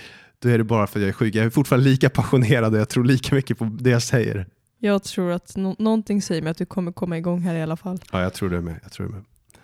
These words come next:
Speaker 1: Okej,
Speaker 2: Men
Speaker 1: eh, <laughs> hur som
Speaker 2: nog,
Speaker 1: helst.
Speaker 2: nog med bortförklaringar. Nu kör vi.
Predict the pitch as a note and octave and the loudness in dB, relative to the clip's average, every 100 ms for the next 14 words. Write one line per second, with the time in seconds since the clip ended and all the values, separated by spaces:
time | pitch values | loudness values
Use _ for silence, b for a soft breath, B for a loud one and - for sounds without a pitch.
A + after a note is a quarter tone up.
0 | b - F#3 C3 - _ - C3 C#3 D#3 | b 0 2 2 0 _ 0 4 6 4
1 | A2+ - - D#4 E4+ F#3 D#4 D#4+ E4 E4+ | 2 -2 6 8 8 6 6 6 6 6
2 | C#4 B3+ G#3 B3 - G3 G3+ F#3+ G#3 A3 | 6 4 4 0 -2 -4 0 0 2 0
3 | F#3 G#3+ A#3+ G#3 D#3+ | 0 0 2 0 -2